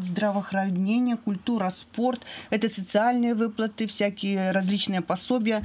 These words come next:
Поэтому это как раз предусмотрены эти средства. Что касается девятнадцатого года,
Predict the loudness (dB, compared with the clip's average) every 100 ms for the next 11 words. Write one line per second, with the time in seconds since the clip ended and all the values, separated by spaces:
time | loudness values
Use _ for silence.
0 | -6 -14 -2 0 2 2 2 2 0 -4
1 | 0 -2 -2 -6 -4 -4 -2 -2 -2 -4
2 | -4 -4 -6 -6 -8 -4 -4 -2 -2 -2
3 | -2 -4 -2 -2 -2 -2 -2 -6 -6 -4
4 | -2 0 2 2